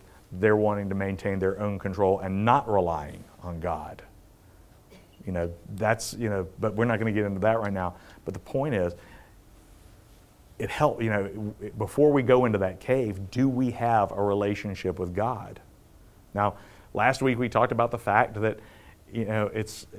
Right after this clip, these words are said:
you know, there are no atheists, or, like, two weeks ago, there are no atheists in foxholes.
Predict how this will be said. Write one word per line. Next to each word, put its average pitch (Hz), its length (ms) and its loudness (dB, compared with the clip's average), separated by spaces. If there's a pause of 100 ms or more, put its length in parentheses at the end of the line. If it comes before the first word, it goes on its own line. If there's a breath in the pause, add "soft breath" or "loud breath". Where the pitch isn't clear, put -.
you 110 80 -6
know, 104 120 -2
there 107 220 2
are 113 200 4
no 113 260 2
atheists, 113 500 -2
or, 110 80 0
like, 104 220 -2
two 135 120 -2
weeks 117 140 -4
ago, 104 180 0
there 110 140 4
are 120 100 8
no 113 180 2
atheists 110 500 -2
in 104 120 -2
foxholes. 104 800 -4